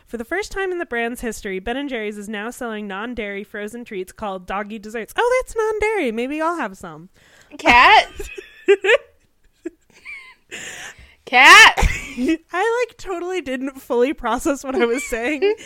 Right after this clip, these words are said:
Speaker 2: <laughs>
Speaker 1: until it was out.
Speaker 2: Cat!
Speaker 1: I'm not gonna eat dog treats again. Um,
Speaker 2: Again?
Speaker 1: we've all tried dog treats.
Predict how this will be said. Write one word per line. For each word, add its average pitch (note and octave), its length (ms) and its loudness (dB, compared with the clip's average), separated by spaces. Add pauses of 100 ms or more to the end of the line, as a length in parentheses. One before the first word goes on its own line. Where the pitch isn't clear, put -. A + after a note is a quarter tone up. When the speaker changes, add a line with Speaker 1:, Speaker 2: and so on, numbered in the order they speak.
Speaker 2:
<laughs> - 160 -20
Speaker 1:
until B3 360 -6
it C4 100 -2
was C4+ 240 -4
out. C4+ 420 -8 (680)
Speaker 2:
Cat! C#4 720 4 (420)
Speaker 1:
I'm D4+ 120 -6
not C#4+ 200 -8
gonna D#4 160 -4
eat C#4 180 -8
dog B3 340 -12
treats B3 580 -14 (420)
again. B3 560 -4 (640)
Um, G#3+ 480 -6 (280)
Speaker 2:
Again? G#4 500 10 (1400)
Speaker 1:
we've F#4 320 -6
all G#4+ 220 0
tried A#3 840 -6
dog G3 440 -4
treats. - 920 -10